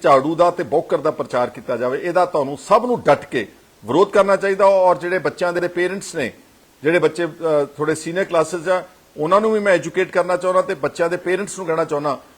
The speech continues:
ਕਿ ਤੁਸੀਂ ਆਪਣੇ, ਆਪਣੇ ਰਿਸਪੈਕਟਿਵ ਸਕੂਲ ਦੇ ਜਾ ਕੇ ਹੈਡਮਾਸਟਰ ਤੇ ਟੀਚਰਸ ਨੂੰ ਮਿਲੋ ਤੇ ਉਹਨਾਂ ਨੂੰ ਕਹੋ ਕਿ ਇਹ ਗਲਤ ਕੰਮ ਨਾ ਕੀਤਾ ਜਾਵੇ। ਹਾਂ, ਜਾਂ ਤਾਂ ਕੋਈ ਪ੍ਰਚਾਰ ਕਰਨਾ ਹੋਵੇ ਜਾਂ ਕੋਈ ਸਰਕਾਰ ਦੀ, ਅ, ਅੱਛੀ ਪਾਲਿਸੀ ਐਜੂਕੇਸ਼ਨ ਮੁਤਲਕ ਕੋਈ ਚੰਗੀ, ਅ, ਕੋਈ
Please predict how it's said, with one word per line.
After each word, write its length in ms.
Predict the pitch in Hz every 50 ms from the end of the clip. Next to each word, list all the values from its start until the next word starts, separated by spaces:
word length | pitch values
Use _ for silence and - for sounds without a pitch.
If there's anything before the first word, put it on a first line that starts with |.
| _ _ -
ਕਿ 80 | 180
ਤੁਸੀਂ 260 | - 208 196 156 220
ਆਪਣੇ, 240 | 226 202 208 208 202
ਆਪਣੇ 260 | 196 190 180 185 190
ਰਿਸਪੈਕਟਿਵ 460 | 175 175 170 - 185 175 170 - 190 -
ਸਕੂਲ 280 | - - 170 170 165
ਦੇ 100 | 165 175
ਜਾ 140 | 160 156 151
ਕੇ 140 | - 170 165
ਹੈਡਮਾਸਟਰ 520 | 151 156 139 131 135 135 131 - - 156
ਤੇ 200 | - 160 156 156
ਟੀਚਰਸ 360 | 151 156 139 123 - 147 139
ਨੂੰ 100 | 135 139
ਮਿਲੋ 160 | 135 135 151 151
ਤੇ 100 | 151 147
ਉਹਨਾਂ 120 | 143 143
ਨੂੰ 100 | 147 135
ਕਹੋ 140 | 139 151 147
ਕਿ 120 | 151 160
ਇਹ 160 | - 156 156
ਗਲਤ 320 | 120 127 127 135 139 131 -
ਕੰਮ 260 | - 131 127 127 143 - - _ _ _ _ _ 120
ਨਾ 140 | 127 143
ਕੀਤਾ 280 | 139 - 131 - 123 110
ਜਾਵੇ। 180 | 104 101 95 - - _ _ - - - -
ਹਾਂ, 320 | 185 226 208 147 - 113 110
ਜਾਂ 180 | 120 127 -
ਤਾਂ 120 | - 151 147
ਕੋਈ 100 | 165 151
ਪ੍ਰਚਾਰ 400 | 151 143 131 - 139 143 147 143
ਕਰਨਾ 240 | 156 151 151 156
ਹੋਵੇ 320 | 147 147 147 156 151 139 143 - _ _ _ _ _ _ _ 127
ਜਾਂ 140 | 127 139 143
ਕੋਈ 120 | 139 156
ਸਰਕਾਰ 440 | - - 143 117 147 139 139 143 143
ਦੀ, 180 | 139 147 151 151
ਅ, 40 | 147 - _ _ _ - - 143 143 120 156
ਅੱਛੀ 220 | 135 - - 185
ਪਾਲਿਸੀ 500 | - - 156 143 139 143 139 - 160 156
ਐਜੂਕੇਸ਼ਨ 500 | 160 139 123 147 139 - 151 147 - 160
ਮੁਤਲਕ 380 | 156 147 135 143 139 139 147 147
ਕੋਈ 140 | - 156 151
ਚੰਗੀ, 480 | - 170 165 160 160 185 180 160 147 - _ _ _ _ _ _ _ _ - 143 147
ਅ, 40 | 147
ਕੋਈ 360 | 143 147 156 151 151 151 156